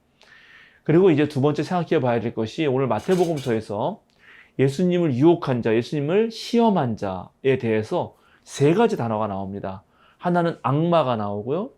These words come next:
하나는 시험하는 자가 나오고, 하나는 사탄이 나옵니다. 이 세 가지가 다 동일한 인물인 것처럼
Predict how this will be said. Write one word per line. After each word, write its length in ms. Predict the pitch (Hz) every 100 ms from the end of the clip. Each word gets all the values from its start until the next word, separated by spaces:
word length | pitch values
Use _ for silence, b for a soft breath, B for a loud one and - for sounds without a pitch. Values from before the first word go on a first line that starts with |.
| _
하나는 400 | 185 180 175 170
시험하는 680 | - - 233 208 180 160
자가 220 | 123 110 107
나오고, 540 | 98 98 139 202 - b b
하나는 360 | - 180 170 175
사탄이 460 | - - - 233
나옵니다. 480 | 160 104 101 - 120 - _ _ _ _ _ _ _ - B B
이 80 | 165
세 180 | 160 165
가지가 320 | 170 165 165
다 440 | - 127 143 202 B B B
동일한 540 | - 156 180 196 196 147
인물인 440 | 143 151 143 131
것처럼 760 | 120 113 - 147 139 190 247